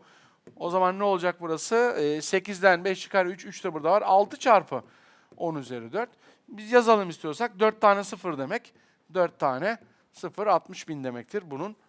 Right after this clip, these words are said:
hesabı. Yine bir başka soru. Şunu düzenlersek biz, şu verilen ifadeyi, şurası ikinin kübünün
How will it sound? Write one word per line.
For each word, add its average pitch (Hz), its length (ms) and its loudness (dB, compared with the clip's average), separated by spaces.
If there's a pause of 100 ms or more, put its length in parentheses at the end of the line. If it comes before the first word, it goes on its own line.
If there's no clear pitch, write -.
(340)
hesabı. 127 480 -4 (1600)
Yine 247 220 -2
bir 220 80 0
başka 196 320 4
soru. 170 360 -4
Şunu 311 280 -10
düzenlersek 196 800 -2
biz, 127 260 -18 (760)
şu - 220 -14
verilen 175 300 -2
ifadeyi, 123 540 -4
şurası 156 680 -8 (800)
ikinin 196 580 -6 (240)
kübünün 226 640 -8